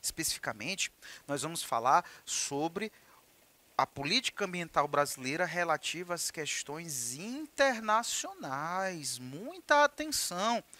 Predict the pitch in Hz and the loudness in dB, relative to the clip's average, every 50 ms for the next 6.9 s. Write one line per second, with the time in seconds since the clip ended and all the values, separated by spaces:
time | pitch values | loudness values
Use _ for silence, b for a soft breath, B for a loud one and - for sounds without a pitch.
0 | B B B B B - - 151 180 214 220 196 214 - - 214 202 185 185 185 | B B B B B 4 6 8 8 8 8 4 -2 -6 -2 0 4 6 6 6
1 | 180 180 170 165 - - 196 190 185 165 170 147 156 - 147 131 143 156 208 254 | 8 10 8 8 8 6 0 0 2 0 -4 -6 0 4 6 6 6 6 2 -2
2 | 262 - - B B B B _ - 170 175 170 - 285 254 233 - - 127 123 | -2 -6 -8 B B B B _ -10 -8 -4 -4 -2 -2 -2 -4 -4 -4 -4 -2
3 | 104 95 110 135 170 - 185 180 - - 190 175 175 175 - 185 165 - - - | -2 -2 -4 -4 -4 -4 -4 -4 -4 -4 -6 -4 -4 -4 -2 -2 -4 -4 -4 -4
4 | 143 151 - - 170 156 156 165 - - 160 - - 220 208 117 - - - - | -6 -6 -6 -6 -6 -4 -4 -4 -4 -4 -6 -4 -4 -4 -4 -4 -6 -6 -8 -8
5 | - _ B B B B B - 131 - - 143 143 180 220 - B B B B | -8 _ B B B B B -18 -16 -2 2 4 6 6 6 4 B B B B
6 | B - 185 226 240 247 220 208 202 208 214 220 196 196 226 247 254 269 | B 4 6 6 6 6 6 8 8 8 8 8 8 6 6 8 8 6